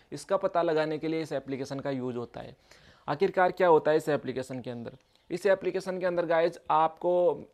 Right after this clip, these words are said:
आपको एक फ़ोटो भेजना होता है। इस एप्लीकेशन के अंदर आपका फ़ोटो आएगा या आप जिस भी फील्ड के अंदर काम कर रहे हो, वहाँ का आपको फ़ोटो भेजना पड़ता है।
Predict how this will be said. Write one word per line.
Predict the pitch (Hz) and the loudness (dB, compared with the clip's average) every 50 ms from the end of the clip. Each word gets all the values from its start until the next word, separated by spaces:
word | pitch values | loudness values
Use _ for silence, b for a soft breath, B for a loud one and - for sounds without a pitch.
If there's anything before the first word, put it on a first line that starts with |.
| _ - | _ 0
आपको | 143 151 147 - 165 | 0 0 0 -2 -6
एक | 165 156 | -6 -4
फ़ोटो | - 139 135 - 143 | -6 -8 -6 -4 -2
भेजना | 139 147 143 156 156 | -2 -2 -4 -2 -4
होता | 151 143 135 - - 147 | -4 -4 -4 -4 -4 -4
है। | 151 | -4
इस | - 160 - 165 | -4 -4 -4 -6
एप्लीकेशन | 147 143 - 143 135 - 151 - 156 156 | -6 -4 -6 -8 -8 -8 -8 -8 -8 -8
के | 151 | -8
अंदर | 147 147 143 143 | -6 -4 -4 -4
आपका | 139 135 - 139 143 | -4 -6 -6 -10 -10
फ़ोटो | 139 135 123 113 - 143 | -8 -8 -10 -6 -2 -2
आएगा | 139 131 127 127 135 135 B B B B B B B 147 | -2 -2 -2 -4 -4 -6 B B B B B B B -2
या | 147 151 | -2 -2
आप | 151 | -2
जिस | 139 131 135 - 151 | -2 -6 -8 -8 -8
भी | 156 | -8
फील्ड | 147 - 135 135 | -6 -6 -4 -4
के | 139 143 | -2 -4
अंदर | 143 135 135 135 - | -4 -2 -2 -4 -4
काम | - - 127 131 131 131 | -2 -2 -2 -2 -4 -4
कर | 131 139 127 | -6 -6 -4
रहे | 127 131 | -4 -4
हो, | 131 135 135 b b b b b - | -4 -6 -6 b b b b b -10
वहाँ | 120 139 143 143 131 | -4 -4 -4 -4 -2
का | 143 143 | -2 -2
आपको | 135 127 135 | -2 -2 -6
फ़ोटो | 127 - 131 127 139 | -8 -8 -8 -6 -6
भेजना | 131 123 127 117 135 139 139 | -8 -8 -8 -8 -8 -10 -8
पड़ता | 139 143 135 120 - 139 135 | -6 -6 -8 -4 -2 -2 -2
है। | 143 147 | -2 -2